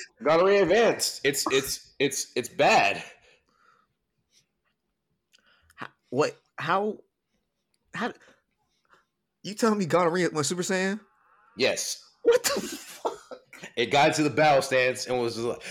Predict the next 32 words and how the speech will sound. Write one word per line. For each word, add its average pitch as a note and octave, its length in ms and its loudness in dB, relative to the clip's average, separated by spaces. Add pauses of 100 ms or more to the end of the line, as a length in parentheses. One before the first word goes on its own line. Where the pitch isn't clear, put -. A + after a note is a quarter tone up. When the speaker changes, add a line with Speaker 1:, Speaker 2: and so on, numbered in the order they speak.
Speaker 1:
"Ah!" A#4+ 2250 6 (220)
Speaker 2:
Yeah, B2 80 2
you C3+ 160 0
broke C#3+ 200 0
my B2 100 2
ears A2 240 0
right G#2 160 0
now. C3 320 -4 (1200)
<laughs> C3+ 60 -10 (1200)
Bro, D3+ 240 0
what G3+ 220 -2
the A#2 120 2
hell? D3+ 120 0
I E3+ 100 4
didn't F3+ 120 -2
even D#3+ 160 -6
know F#3+ 140 -2
that. D#3 80 2
That's E3 140 -2
crazy. C#3+ 540 -4 (680)
Speaker 1:
Yeah, A#2+ 200 -4
no, A#2+ 180 -2
I A#2+ 40 0
saw A#2 220 2
a - 20 -4
post C3+ 220 -2
about G2 200 -2
it. A#2+ 40 2
I - 20 2
was B2 140 -4
like, D2 120 -12
"Wait, D#2 140 -12